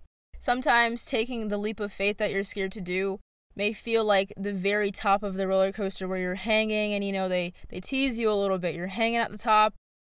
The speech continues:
you don't know when you're gonna drop, and you don't know what's coming next, but then you reach the bottom, and then you realize, "Holy crap, I'm alive, I'm okay, this was fun." So think of your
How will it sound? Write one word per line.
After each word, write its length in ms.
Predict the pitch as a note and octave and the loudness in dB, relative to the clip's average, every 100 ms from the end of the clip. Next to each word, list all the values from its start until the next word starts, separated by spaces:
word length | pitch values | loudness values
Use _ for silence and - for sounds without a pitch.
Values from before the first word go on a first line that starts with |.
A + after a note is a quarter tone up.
| - | 0
you 80 | |
don't 180 | G#3 A#3+ | 4 6
know 140 | A#3 A#3 | 4 2
when 160 | A3+ | 2
you're 100 | G#3+ | 0
gonna 160 | G#3+ G#3 | 0 0
drop, 340 | G3 G#3 G#3 - _ _ _ _ _ | 4 6 6 4 _ _ _ _ _
and 100 | - | -2
you 60 | G#3+ | 4
don't 220 | A3 A3 | 6 6
know 100 | A3 | 4
what's 180 | G#3 G#3 | 2 0
coming 400 | - A3+ G#3+ G3+ | -2 0 0 0
next, 440 | G3 A3 E3+ - - - | 2 2 2 -6 -10 -10
but 140 | G3+ G#3+ | -6 -2
then 140 | A#3+ | 0
you 140 | A3 G#3 | 0 2
reach 320 | A#3 B3+ - | 2 2 -2
the 100 | A3 | 2
bottom, 480 | G#3 G#3+ A3+ A3+ A3+ _ _ _ - | 6 6 4 0 -6 _ _ _ -6
and 140 | G3+ | -4
then 80 | G#3 | -2
you 100 | G3+ | 0
realize, 600 | G#3 A#3 G#3+ G3 G3 - - A3 | 2 6 8 6 4 -4 -10 -16
"Holy 320 | - D#4 E4 | 0 2 2
crap, 460 | D4 C#4+ A#3 A#3+ - - | 2 4 6 4 0 -4
I'm 160 | G3+ | -2
alive, 500 | C#4 G#3+ F3+ F#3 G3+ - - | 2 4 4 4 0 -8 -4
I'm 140 | G#3+ B3 | 0 0
okay, 520 | B3+ G#3+ F3+ F#3+ A3 - - | 0 2 2 2 -2 -12 -12
this 140 | - A3+ | -8 -6
was 160 | A#3+ | -6
fun." 400 | - E4 C4+ E3+ - - - - - - | 0 4 4 2 -4 -18 -20 -20 -20 -12
So 400 | - C4+ C4 - - - - | -2 4 4 2 -6 -20 -20
think 300 | - - E4 | -8 -4 -2
of 180 | F4 E4+ | -2 -2
your 560 | A3 A3 A3 A3 A3 | 0 2 4 2 0